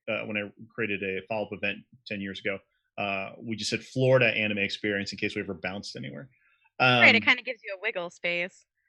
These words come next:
Speaker 1: Oh yeah. So, so, uh, you, you guys are the largest in the Northeast. Um,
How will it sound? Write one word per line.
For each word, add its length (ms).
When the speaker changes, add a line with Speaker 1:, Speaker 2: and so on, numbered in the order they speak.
Speaker 1:
Oh 140
yeah. 380
So, 400
so, 280
uh, 40
you, 920
you 140
guys 300
are 40
the 60
largest 420
in 40
the 60
Northeast. 640
Um, 420